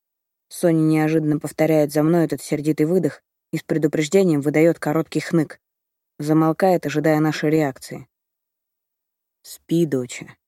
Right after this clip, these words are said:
ласково шепчет Валерий, удерживая меня в захвате. «Баюшки, баю. Ты её кормила?» «Нет, блин, голодом морю и всячески издеваюсь». Соня кряхтит.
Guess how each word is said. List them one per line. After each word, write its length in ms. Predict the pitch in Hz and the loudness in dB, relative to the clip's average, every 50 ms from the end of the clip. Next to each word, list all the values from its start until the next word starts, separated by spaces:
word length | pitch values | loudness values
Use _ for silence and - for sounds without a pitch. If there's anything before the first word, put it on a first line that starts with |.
| _ _ _ _ _ _ _ _ _ - | _ _ _ _ _ _ _ _ _ -4
ласково 400 | - 156 160 - - - 147 151 | -2 -2 -2 -2 -4 -4 -4 -4
шепчет 360 | - - 151 - - 160 156 | -4 -4 -6 -8 -10 -6 -4
Валерий, 380 | 147 151 156 175 180 160 151 | 0 2 2 4 4 2 2
удерживая 460 | 139 139 143 156 151 143 147 139 143 147 | 0 0 0 0 0 0 -2 -2 -2 0
меня 260 | 147 147 147 147 139 | 0 0 0 0 -2
в 40 | 139 | -4
захвате. 540 | 147 147 - - 147 135 131 - - 147 - _ _ _ _ _ _ _ _ _ _ _ _ _ _ _ _ _ _ _ _ _ _ _ _ _ _ _ _ _ - | -6 -6 -4 -4 -6 -6 -6 -10 -16 -20 -20 _ _ _ _ _ _ _ _ _ _ _ _ _ _ _ _ _ _ _ _ _ _ _ _ _ _ _ _ _ -10
«Баюшки, 920 | - 135 131 135 135 135 135 135 135 135 139 139 139 - - - - 131 127 | -10 -6 -4 -4 -2 -2 -2 -2 -2 -2 -2 -2 -4 -8 -12 -12 -12 -12 -12
баю. 540 | 131 127 135 131 131 135 139 147 160 165 - _ _ _ _ _ | -10 -8 -8 -6 -6 -4 -2 -2 -4 -4 -8 _ _ _ _ _
Ты 80 | - | 2
её 140 | 170 175 170 | 4 4 4
кормила?» 480 | - 175 180 190 214 226 214 165 143 - _ _ _ _ _ _ _ _ _ _ _ _ _ _ _ _ _ _ _ _ _ | 4 2 2 2 2 2 0 0 -2 -6 _ _ _ _ _ _ _ _ _ _ _ _ _ _ _ _ _ _ _ _ _
«Нет, 280 | - 160 175 170 135 - | 2 4 4 4 2 0
блин, 240 | 139 131 127 127 127 | -4 -4 -4 -4 -2
голодом 420 | - 196 214 180 147 131 143 139 | 0 0 2 2 2 0 2 2
морю 260 | 147 156 160 190 220 | 2 2 2 2 2
и 40 | 190 | 0
всячески 480 | 143 - - 165 - - 151 - - 165 | 0 -2 -2 -2 -2 -4 -6 -4 -2 -2
издеваюсь». 600 | 156 147 139 170 160 151 139 123 123 - - - _ _ _ _ _ _ _ | -2 2 2 2 2 2 0 -2 -6 -10 -16 -20 _ _ _ _ _ _ _
Соня 300 | - - - 170 165 156 | -8 -2 0 2 2 2
кряхтит. 560 | 147 - 165 165 - - - - 131 - - | 0 -2 -4 -4 -4 -6 -6 -6 -8 -8 -10